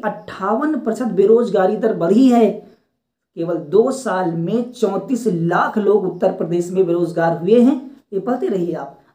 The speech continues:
आपको पता लगेगा कि उत्तर प्रदेश की सरकार हो या भारत की सरकार हो, किस तरह से आपसे झूठ बोलती है और आप उस पर विश्वास करते हैं। दो साल में केवल उत्तर प्रदेश में चौंतीस लाख लोगों की नौकरियां चली गई हैं।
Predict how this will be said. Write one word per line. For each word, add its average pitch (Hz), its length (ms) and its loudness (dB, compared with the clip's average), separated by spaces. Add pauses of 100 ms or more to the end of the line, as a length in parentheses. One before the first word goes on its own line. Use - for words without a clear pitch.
आपको 202 220 -4
पता 240 260 -2
लगेगा 226 300 4
कि 226 140 -2
उत्तर 226 340 -4
प्रदेश 196 400 2
की 233 120 -4
सरकार 208 420 -4
हो 220 80 0
या 220 140 2
भारत 190 360 -2
की 214 80 -6
सरकार 196 420 -6
हो, 220 100 0
किस - 340 -6
तरह 247 180 0
से 247 140 -4
आपसे 214 280 -2
झूठ 170 180 -4
बोलती 170 380 0
है 233 140 -2 (300)
और 220 80 -4
आप 170 180 -6
उस 165 100 -8
पर 165 60 -8
विश्वास 156 380 -10
करते 160 220 -10
हैं। - 220 -12 (380)
दो 190 260 4
साल 185 300 -4
में 226 260 2 (320)
केवल 175 200 2
उत्तर 170 280 -2
प्रदेश 165 380 -4
में 214 180 -6
चौंतीस 180 420 -8
लाख 196 280 0
लोगों 170 220 0
की 175 100 -4
नौकरियां 160 360 -4
चली 170 200 -6
गई 165 140 -6
हैं। - 160 -14